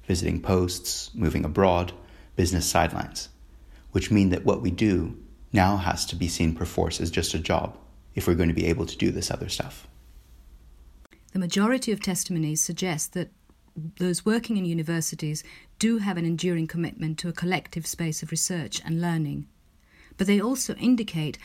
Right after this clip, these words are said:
Speaker 2: how this space is attenuated by the imposition of audit and the misrecognition of identities.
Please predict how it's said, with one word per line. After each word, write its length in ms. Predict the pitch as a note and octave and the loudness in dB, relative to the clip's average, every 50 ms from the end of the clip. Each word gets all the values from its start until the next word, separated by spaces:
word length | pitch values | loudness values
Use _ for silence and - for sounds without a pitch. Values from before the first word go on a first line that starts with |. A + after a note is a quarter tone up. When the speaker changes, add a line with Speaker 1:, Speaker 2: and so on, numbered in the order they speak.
| - - | -20 -12
Speaker 2:
how 280 | - - - A3+ A#3 A#3 | -4 0 2 2 2 4
this 180 | G#3 G#3 G3 - | 2 0 0 0
space 400 | - - F#3 E3+ E3 E3 - - | -2 -2 0 0 0 -2 -4 -4
is 80 | E3 | -4
attenuated 800 | F3+ E3+ - - G#3 A#3+ B3 A3+ G3 D#3+ D3 C#3 D3+ - E3 D#3+ | -6 -6 -6 -2 0 2 2 2 2 0 -2 -4 -4 -6 -6 -4
by 140 | - F3 E3 | -2 -2 0
the 140 | D#3 F3+ F3+ | 0 2 2
imposition 560 | G#3 G3+ G3+ G#3 G3 G3 F#3 - - G3+ F#3+ | 2 2 0 0 -2 -2 -2 -2 -2 -4 -4
of 100 | E3+ - - | -6 -6 -4
audit 440 | - G3+ G#3+ G3+ G#3 D3+ - - - - - - - - | 0 2 2 2 0 -4 -10 -10 -16 -18 -18 -20 -20 -8
and 160 | - F3 F3 | -2 -2 0
the 40 | F3 | 2
misrecognition 800 | F3 F#3 G3 G3+ - F#3+ F3+ - F3+ - F3 D#3+ D#3 - - E3 | 2 0 0 -2 -4 -6 -6 -8 -4 -2 0 0 0 -2 -2 -2
of 80 | D#3 D#3 | -2 -2
identities. 800 | D#3+ D#3+ D#3+ F#3 F#3 F3 - - - - C#3 C3+ C#3 - - | -2 -2 -2 -2 -4 -4 -8 -14 -10 -10 -10 -8 -8 -10 -12